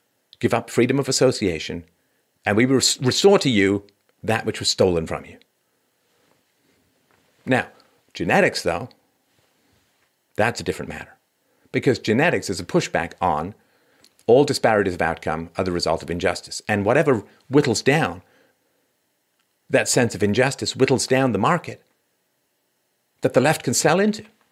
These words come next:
So it's about money and it's about power.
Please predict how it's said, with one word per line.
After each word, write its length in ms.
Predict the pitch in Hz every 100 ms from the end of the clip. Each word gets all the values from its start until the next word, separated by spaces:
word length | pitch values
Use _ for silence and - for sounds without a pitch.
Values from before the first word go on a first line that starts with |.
| _ _ _ _ _ _ _ _ _
So 320 | - 160 - - _ _ _ _
it's 140 | 139
about 200 | 139 135
money 300 | 104 87 92 -
and 120 | 110 107
it's 100 | -
about 240 | 123 120
power. 300 | - 98 123